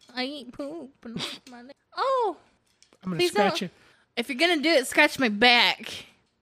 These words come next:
Speaker 1: Ow! Abuse! That actually hurt.
Speaker 2: Sorry.
Speaker 1: Ow.
Speaker 2: See, I just
Speaker 1: I
Speaker 2: don't know
Speaker 1: got
Speaker 2: when to quit.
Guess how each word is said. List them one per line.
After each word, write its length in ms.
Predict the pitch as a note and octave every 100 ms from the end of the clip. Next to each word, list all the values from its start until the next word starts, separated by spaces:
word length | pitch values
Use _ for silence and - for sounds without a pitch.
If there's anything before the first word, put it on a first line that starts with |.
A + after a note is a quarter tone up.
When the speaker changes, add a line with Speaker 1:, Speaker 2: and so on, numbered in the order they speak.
| -
Speaker 1:
Ow! 560 | D#4+ A#4 C#5 C#5+ F#4+ E4+
Abuse! 600 | E4+ G#4+ C5+ D#5+ A4 -
That 140 | F#4 A4+ C#5+
actually 220 | - A#4+ B4 A#4+ C#5 D#5 G#4
hurt. 420 | E4+ D4+ - - _ _
Speaker 2:
Sorry. 400 | - D#3+ D3+ D#3 - _ -
Speaker 1:
Ow. 1120 | A4+ C#5 C#5 B4 A4 G4+ F#4+ F#4 F4+ F4+ F4+ - _
Speaker 2:
See, 260 | - - A3
I 160 | - G#3+
just 200 | B3+ -
Speaker 1:
I 40 |
Speaker 2:
don't 160 | A3+ A#3
know 140 | G#3+
Speaker 1:
got 60 | G3+
Speaker 2:
when 120 | G3
to 80 | F3
quit. 380 | - G3 D3